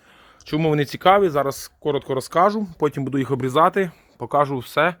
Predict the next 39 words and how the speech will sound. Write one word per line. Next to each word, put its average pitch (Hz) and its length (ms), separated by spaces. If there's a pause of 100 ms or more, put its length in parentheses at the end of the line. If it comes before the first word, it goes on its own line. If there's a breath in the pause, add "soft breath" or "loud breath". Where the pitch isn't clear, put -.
(280 soft breath)
в - 20
кінці 127 260
результат. 120 460 (440 loud breath)
Дивіться, 113 500 (1200 loud breath)
е, 120 320
перше 170 360
дерево 131 360
я 131 120
формую 131 460
з - 100
центральним 131 480
провідником. 208 600 (300)
Ось 202 260
так, 165 180
я 156 180
зараз 160 260
вам 156 120
сюди 160 200
зайду. 151 320 (640 loud breath)
З - 80
центральним 175 420
провідником. 214 600 (280 loud breath)
Друге 196 300
я 175 100
формую 175 460
у 143 240
вигляді 151 360
чаші. 113 400
Тобто 127 220
середини 147 460
тут 131 180
немає. 156 460 (560 loud breath)
І 139 180
гілки 151 420
всі 170 300
розведені 143 580
в 123 120
різні 143 220
боки. 120 320